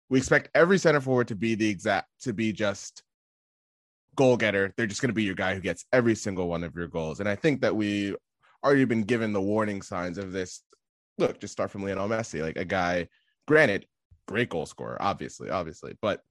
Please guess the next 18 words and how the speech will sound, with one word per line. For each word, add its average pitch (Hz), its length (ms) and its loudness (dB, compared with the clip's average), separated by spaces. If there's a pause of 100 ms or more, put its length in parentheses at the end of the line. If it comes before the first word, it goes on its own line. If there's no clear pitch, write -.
(400)
in 110 60 -6
terms 139 200 2
of 110 60 -4
a 110 60 0
guy, 104 440 2 (600)
in 120 100 -4
his 127 180 -2
case, 87 280 -8
I 85 60 -14
should 80 120 -18
say, 80 320 -8 (340)
um, 95 600 -2 (800)
who 123 140 2
can 113 180 -4
do 110 140 0
so 120 380 2
much 104 360 0
more 95 680 -4